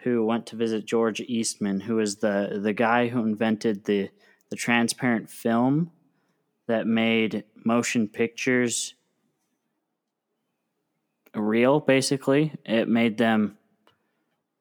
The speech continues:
able to exist, this transparent film that he created.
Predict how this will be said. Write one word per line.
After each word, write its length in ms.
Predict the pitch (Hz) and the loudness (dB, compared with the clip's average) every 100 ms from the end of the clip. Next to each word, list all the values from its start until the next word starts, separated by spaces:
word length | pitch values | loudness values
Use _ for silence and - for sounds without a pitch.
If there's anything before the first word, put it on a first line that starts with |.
| _ _ _ _ _ _ _ - | _ _ _ _ _ _ _ -4
able 300 | 117 113 120 | 0 2 0
to 220 | - 117 | 0 -2
exist, 720 | 104 95 107 139 - - - | -2 0 0 0 -2 -6 -8
this 140 | 110 - | -6 -6
transparent 680 | - 117 107 - 110 - - | -4 -4 -4 -6 -8 -8 -6
film 280 | 110 117 | -4 -2
that 160 | 110 95 | -2 -4
he 180 | 113 104 | -4 -6
created. 640 | - 104 101 104 123 127 | -4 -2 0 0 0 -4